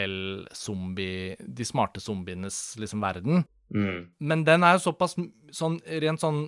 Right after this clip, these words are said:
Speaker 1: eh, filmunivers, mytologimessig sett, er den såpass spennende. Det sa-, savnet jeg liksom at filmen da skulle kunne bruke det på en mer original måte. Og når den i dypest sett ikke endte opp med å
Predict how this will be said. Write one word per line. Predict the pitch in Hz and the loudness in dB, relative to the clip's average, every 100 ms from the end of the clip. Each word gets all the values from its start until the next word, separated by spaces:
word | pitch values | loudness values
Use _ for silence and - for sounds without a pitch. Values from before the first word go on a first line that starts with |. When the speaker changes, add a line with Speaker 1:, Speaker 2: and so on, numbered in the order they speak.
| - | -6
Speaker 1:
eh, | 147 135 131 127 156 160 | -6 -4 -6 -8 -16 -8
filmunivers, | 143 123 135 135 127 131 127 - 139 | -2 -2 -2 -4 -2 0 0 -2 -2
mytologimessig | 135 143 143 113 110 104 107 - 156 147 | -2 0 0 -2 -6 -4 -6 -6 -6 -4
sett, | 190 - | -4 -4
er | 110 127 | -4 -4
den | - | -6
såpass | 123 - 139 - | -8 -6 -6 -4
spennende. | 160 120 92 127 226 139 - | -4 -4 -6 -2 -2 -2 -6
Det | 151 151 | -6 0
sa-, | 170 147 | 0 0
savnet | - 156 104 113 | 0 0 -2 -4
jeg | 139 | -4
liksom | 127 139 | -4 -6
at | - | -4
filmen | 113 107 123 | -6 -4 -4
da | 113 | -4
skulle | - 120 117 | -6 -10 -6
kunne | 127 135 | -6 -4
bruke | 147 143 113 95 - | -2 -2 -2 -6 -8
det | 104 98 | -6 -6
på | 113 | -6
en | 113 104 | -8 -8
mer | 127 107 101 | -8 -8 -6
original | 107 120 113 | -6 -4 -4
måte. | 123 175 165 _ - - _ _ _ _ | -2 -2 -4 _ -20 -20 _ _ _ _
Og | 143 | -2
når | 139 135 | 0 0
den | 135 143 139 | 0 -2 -2
i | 123 117 | -4 -6
dypest | 123 139 135 | -4 -4 -4
sett | 135 _ _ - | -4 _ _ -16
ikke | - _ _ - | -16 _ _ -6
endte | 135 110 92 | -6 -6 -10
opp | - | -6
med | 110 | -2
å | 110 | -2